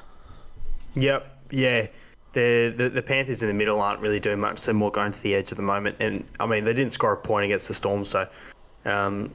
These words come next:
that, that's just how it goes for them at the moment. Uh, hopefully the attack, uh, lights up for those with, you know, your Stephen Crichtons and everything like that.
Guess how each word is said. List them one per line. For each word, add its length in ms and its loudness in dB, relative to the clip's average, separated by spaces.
that, 220 0
that's 180 0
just 100 -4
how 140 2
it 80 -2
goes 240 2
for 60 -8
them 120 0
at 60 -2
the 60 -4
moment. 440 0
Uh, 240 2
hopefully 440 0
the 280 4
attack, 540 -4
uh, 160 0
lights 380 -2
up 180 -4
for 80 -6
those 320 2
with, 300 -4
you 160 0
know, 100 0
your 140 0
Stephen 340 0
Crichtons 360 -2
and 20 2
everything 300 0
like 160 0
that. 260 -2